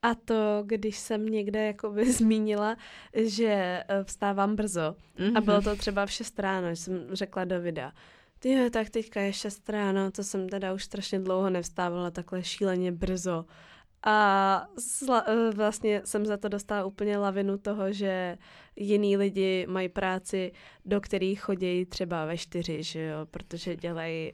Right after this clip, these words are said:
Speaker 1: třeba doktory a zachraňujou životy. A já si tady natáčím vlogísek, co je, což je moje práce, a stěžuju si na šestou. Takže i takovýhle věci vlastně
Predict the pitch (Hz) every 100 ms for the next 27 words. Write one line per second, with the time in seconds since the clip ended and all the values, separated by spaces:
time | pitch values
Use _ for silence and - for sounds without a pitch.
0 | - - 165 151 196 - 226 214 202 196
1 | 190 170 170 175 175 175 170 175 165 165
2 | 165 147 - - 214 208 214 208 208 196
3 | 175 185 175 175 180 180 165 165 180 208
4 | 240 269 262 240 233 - - 175 170 170
5 | 190 - 180 185 180 - 180 185 - 175
6 | - - - - - 214 190 - 190 196
7 | 190 185 - 175 170 - 180 - 143 147
8 | 151 - - - - - _ - 269 262
9 | - 226 - 254 262 254 277 262 247 233
10 | 233 233 226 214 - 226 214 208 208